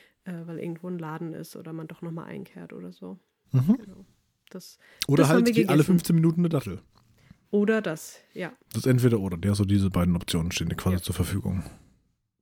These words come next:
Speaker 1: Ich glaub, Datteln hatten wir auch mit in unserem Studentenfutter Plus. <laughs>
Speaker 2: <laughs> Sehr gut, Studentenfutter Premium.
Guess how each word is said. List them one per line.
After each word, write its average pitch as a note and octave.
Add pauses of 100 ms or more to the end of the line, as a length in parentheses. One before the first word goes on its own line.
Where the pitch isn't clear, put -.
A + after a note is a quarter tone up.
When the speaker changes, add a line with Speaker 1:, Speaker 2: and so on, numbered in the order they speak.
(140)
Speaker 1:
Ich -
glaub, F#3+
Datteln F3
hatten E3+
wir E3+
auch -
mit E3
in D#3+
unserem E3
Studentenfutter E3
Plus. - (300)
<laughs> -
Speaker 2:
<laughs> -
Sehr D3
gut, -
Studentenfutter C#3 (120)
Premium. A2